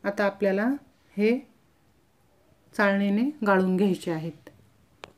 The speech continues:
पाच ते सहा मिनिट आपण ते उकळून घेतले आणि चाळणीमधून त्यातलं पाणी काढून घेतलेलं आहे.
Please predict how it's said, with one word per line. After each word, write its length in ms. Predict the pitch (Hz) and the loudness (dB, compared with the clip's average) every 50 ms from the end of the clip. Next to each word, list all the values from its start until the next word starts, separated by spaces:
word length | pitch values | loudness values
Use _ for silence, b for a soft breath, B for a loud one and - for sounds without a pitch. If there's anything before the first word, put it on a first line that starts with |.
| _ - - _ _ _ _ _ _ _ _ _ _ _ _ _ _ _ _ _ _ _ _ _ _ _ _ _ _ _ _ _ _ | _ -20 -20 _ _ _ _ _ _ _ _ _ _ _ _ _ _ _ _ _ _ _ _ _ _ _ _ _ _ _ _ _ _
पाच 280 | - 294 302 - - - | -4 -4 -4 -6 -4 -4
ते 60 | 220 | -4
सहा 260 | 214 - 220 214 214 | -4 -2 -2 -2 2
मिनिट 300 | 214 208 202 208 196 202 | 2 2 2 0 0 -2
आपण 260 | 190 185 - 196 196 | -4 -4 -4 -6 -4
ते 100 | 185 - | -2 -2
उकळून 380 | 196 190 185 - 220 220 233 226 | -2 -2 0 2 2 4 4 4
घेतले 320 | 220 220 214 - 208 220 254 285 - _ _ | 2 0 0 -2 -2 -2 -2 -4 -8 _ _
आणि 320 | 190 190 196 196 208 247 294 - - _ - - | -8 -6 -4 -2 0 -2 -2 -4 -10 _ -8 -4
चाळणीमधून 600 | 214 196 190 190 190 190 190 190 190 190 202 220 | -2 0 0 0 0 -2 0 -2 0 0 0 0
त्यातलं 320 | 214 208 180 - 196 196 | 0 -2 -4 -2 -4 -6
पाणी 380 | 190 - 196 185 185 202 240 302 - B B B B _ | -2 0 0 0 2 4 2 2 0 B B B B _
काढून 300 | - 214 214 220 214 202 | 2 4 4 6 4 4
घेतलेलं 380 | 196 202 202 - 180 170 160 160 | 4 2 0 -2 -4 -4 -2 -4
आहे. 240 | 156 160 151 160 | -6 -6 -8 -10